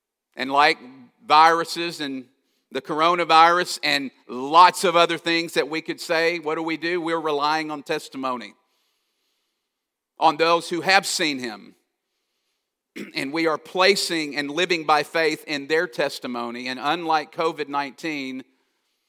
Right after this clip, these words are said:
for thousands of years, the resurrection of the Lord Jesus Christ has been changing the world. And changing the world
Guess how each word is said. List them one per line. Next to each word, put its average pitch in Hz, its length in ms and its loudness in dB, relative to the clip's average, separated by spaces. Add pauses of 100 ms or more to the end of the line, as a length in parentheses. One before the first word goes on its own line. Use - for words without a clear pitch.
(220)
for 135 120 -6
thousands 156 640 0
of 123 140 -4
years, 139 420 -6
the 139 80 -8
resurrection 139 720 -6
of 117 120 -12
the 123 60 -12
Lord 131 280 -8
Jesus 131 420 -12
Christ 135 540 -6
has 131 140 -10
been 131 180 -12
changing 127 480 -14
the 123 80 -14
world. 101 460 -18 (1800)
And 127 180 -10
changing 160 540 -2
the 143 80 -4
world 139 560 -4